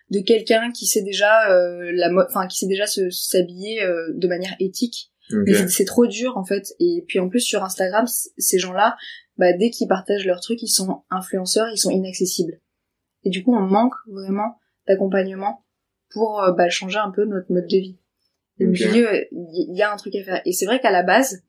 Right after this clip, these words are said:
Speaker 1: par exemple, il y avait pas du tout de dimension communautaire dans l'application.
Speaker 2: Ok, donc c'est juste partage de l'info.
Speaker 1: À la base, c'était partage de l'info, et c'est, en fait, ce que j'ai fait,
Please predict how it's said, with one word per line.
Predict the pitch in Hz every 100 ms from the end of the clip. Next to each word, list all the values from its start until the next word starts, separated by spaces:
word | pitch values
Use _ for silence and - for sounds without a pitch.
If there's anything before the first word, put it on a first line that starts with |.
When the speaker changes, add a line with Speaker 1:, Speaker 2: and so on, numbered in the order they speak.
| _ _ _
Speaker 1:
par | 196
exemple, | 185 208
il | 233
y |
avait | 170
pas | 202
du | 220
tout | 196
de | 208
dimension | 196 196 190 214
communautaire | 214 196 190 196 190
dans | 170
l'application. | 160 - 170 156 - _ _ _ -
Speaker 2:
Ok, | 123 120
donc | 107 104
c'est | -
juste | 104 110 -
partage | 110 - 110 107
de |
l'info. | 107 104 - 110 123
Speaker 1:
À | 196
la | 190
base, | 185 240
c'était | 226 190
partage | 185 202 226 214
de | 196
l'info, | 185 185 220 277 277
et | 190
c'est, | - 196 202 -
en | 185
fait, |
ce | 233
que | -
j'ai | 190 180
fait, | - 220 -